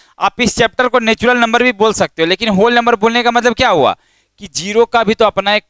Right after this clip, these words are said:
महत्व है ना, अपना एक importance है life में। ज़ीरो नहीं तो मान लो कि आपके numbers में यदि ज़ीरो नहीं है, मतलब समझ रहे हो, ज़ीरो आगे लग रहे हैं तो कोई value नहीं, पीछे लग रहे हैं तो value ही value है, इसलिए ज़ीरो को भी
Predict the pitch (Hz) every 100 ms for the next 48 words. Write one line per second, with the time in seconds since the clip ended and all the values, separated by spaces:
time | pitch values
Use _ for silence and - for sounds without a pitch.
0 | _ _ _ _ 160 151 156 151 131 143
1 | 147 - - 165 175 170 170 - 143 139
2 | 151 143 143 127 127 120 123 _ _ _
3 | _ _ 127 156 170 165 170 170 156 156
4 | 160 170 180 147 - 170 151 156 160 -
5 | 160 156 156 143 147 165 160 160 160 156
6 | 151 160 156 165 151 123 120 98 _ _
7 | _ _ 131 147 180 - 156 175 214 202
8 | 202 202 202 214 247 247 _ - - 196
9 | 160 135 117 104 101 101 _ _ 160 165
10 | 220 240 226 247 262 233 185 170 196 175
11 | 135 110 104 101 _ _ _ _ _ -
12 | 170 135 156 190 196 165 143 165 226